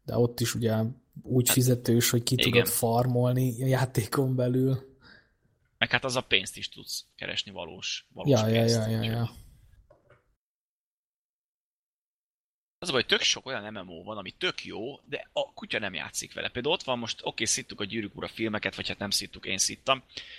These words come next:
Speaker 2: De például ott van a Gyűrűk Ura M M O, ami például nem olyan rossz. Én azzal régen nagyon sokat játszottam,
Speaker 1: Hát
Speaker 2: jó.
Speaker 1: csak a-, annak is annyi a baja, hogy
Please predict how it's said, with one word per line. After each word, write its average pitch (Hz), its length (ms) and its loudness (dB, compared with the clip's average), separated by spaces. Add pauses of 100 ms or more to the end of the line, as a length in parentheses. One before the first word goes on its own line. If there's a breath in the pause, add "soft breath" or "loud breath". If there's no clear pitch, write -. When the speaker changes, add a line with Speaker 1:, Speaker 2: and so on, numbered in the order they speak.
(160 loud breath)
Speaker 2:
De 113 120 0
például 139 240 -2
ott - 60 -4
van 117 100 -4
a 98 40 -2
Gyűrűk 120 340 -6
Ura 123 320 0
M 120 140 -6
M 123 60 -10
O, 120 180 -6
ami - 200 0 (200)
például 95 280 0
nem 92 160 -2
olyan 107 260 0
rossz. 107 540 0
Én - 160 -18
azzal 95 200 -12
régen 95 280 -8
nagyon 98 200 -10
sokat - 340 -8
játszottam, 95 600 -10
Speaker 1:
Hát 202 300 6
Speaker 2:
jó. 180 80 2
Speaker 1:
csak - 100 -8
a-, 165 200 4
annak 156 280 6
is 131 120 0
annyi 139 260 4
a 127 80 2
baja, 123 320 6
hogy 123 520 -2